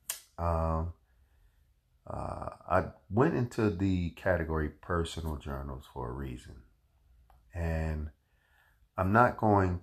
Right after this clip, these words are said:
to, uh, go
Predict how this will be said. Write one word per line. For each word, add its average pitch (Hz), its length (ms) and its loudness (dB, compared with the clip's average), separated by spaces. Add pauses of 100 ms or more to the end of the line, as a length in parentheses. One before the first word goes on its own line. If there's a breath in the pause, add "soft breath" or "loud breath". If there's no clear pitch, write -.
to, 78 400 -2 (2000)
uh, 69 320 -2 (1700)
go 90 440 2